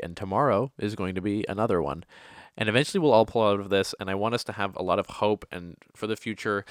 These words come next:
and my plan is to just to keep doing these, to, to keep my creative brain going, um, to have FaceTime and collaborations with artists about shows we can develop. Again, finish my book, do some more writing, write some more jokes, and just, and use this time to get creative, but also to relax,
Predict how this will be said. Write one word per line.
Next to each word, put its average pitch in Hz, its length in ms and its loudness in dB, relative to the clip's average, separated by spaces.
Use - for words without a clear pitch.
and 107 140 -6
my 95 140 -4
plan 120 480 -4
is 80 160 -8
to - 80 -16
just 95 180 -6
to 90 80 -10
keep - 400 -8
doing 95 280 -8
these, 175 320 2
to, 101 200 -6
to 107 120 -10
keep - 180 -10
my 85 140 -6
creative 113 400 2
brain 101 240 -2
going, 92 400 -4
um, 80 300 -12
to 82 340 -6
have 151 180 4
FaceTime 131 560 -2
and 113 120 -10
collaborations 104 520 2
with 98 120 -4
artists 92 320 0
about 92 200 0
shows - 300 0
we 98 80 -4
can 95 100 -10
develop. 82 460 0
Again, 104 220 0
finish 101 300 -6
my 95 100 -2
book, 82 380 -2
do 104 140 -4
some 104 160 -8
more 87 160 0
writing, 73 400 -2
write 78 180 0
some - 120 -16
more 67 100 -4
jokes, - 460 -6
and 76 180 -12
just, 71 380 -8
and 80 120 -12
use 82 160 -10
this 82 120 -10
time 80 180 -10
to - 60 -14
get - 160 -10
creative, 107 280 2
but - 140 -4
also 135 280 4
to - 140 -10
relax, 113 520 -6